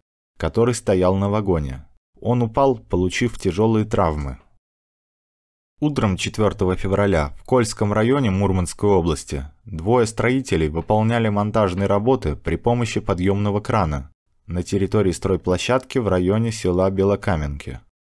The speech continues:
Механизм подъемника сломался. Строители выпали из люльки с высоты примерно пятнадцать-двадцать метров.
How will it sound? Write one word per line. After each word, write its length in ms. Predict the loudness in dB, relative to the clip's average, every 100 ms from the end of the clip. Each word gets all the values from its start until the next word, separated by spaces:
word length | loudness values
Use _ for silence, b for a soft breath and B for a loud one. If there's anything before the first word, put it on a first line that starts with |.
| _ -8
Механизм 580 | -4 0 0 2 0
подъемника 600 | 0 2 2 2 0 -4
сломался. 760 | -4 -2 0 0 -2 -4 -10 -12 -18 _
Строители 640 | -10 -2 0 0 0 0 0
выпали 440 | 0 2 2 2
из 160 | 0 2
люльки 360 | 2 0 -2
с 120 | -6
высоты 400 | -6 -4 -4 -2
примерно 540 | -2 0 0 0 -2 -4
пятнадцать-двадцать 1040 | -6 -6 -4 -2 -2 -2 0 -2 -2 -6
метров. 440 | -4 -4 -6 -8